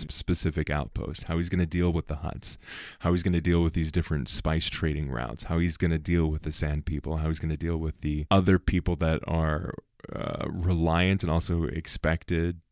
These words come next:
Speaker 2: things to be run differently. Like, let's get into that side of things,
Speaker 1: Mm-hmm.
Speaker 2: not so much the side tangents with the Pikes, not so much the side tangents with Mandalorian, not so much with the side tangents of the,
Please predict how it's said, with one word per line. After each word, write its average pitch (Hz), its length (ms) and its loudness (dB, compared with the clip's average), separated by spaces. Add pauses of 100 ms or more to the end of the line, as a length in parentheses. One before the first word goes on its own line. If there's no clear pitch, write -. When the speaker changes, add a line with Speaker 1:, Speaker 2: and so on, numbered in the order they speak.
(160)
Speaker 2:
things 85 340 2
to 87 100 0
be 78 140 0
run 95 380 2
differently. 190 640 2
Like, 135 340 -4
let's 151 220 -4
get 185 160 -6
into 160 280 -2
that 98 380 -2
side 78 280 0
of 78 80 -2
things, 78 280 2
Speaker 1:
Mm-hmm. 87 100 2
Speaker 2:
not 92 260 4
so 98 240 4
much 87 420 2
the 82 160 -2
side 85 440 2
tangents 78 520 0
with 76 140 -2
the 82 100 -2
Pikes, 76 420 -2
not 87 160 0
so - 160 4
much 87 220 -2
the 92 100 -2
side 85 320 2
tangents 78 320 -2
with 82 140 -2
Mandalorian, 78 640 -4
not 80 160 -2
so - 140 2
much 90 220 0
with 87 120 -4
the 85 60 -2
side 85 280 2
tangents 78 380 0
of 73 100 -2
the, 78 160 -2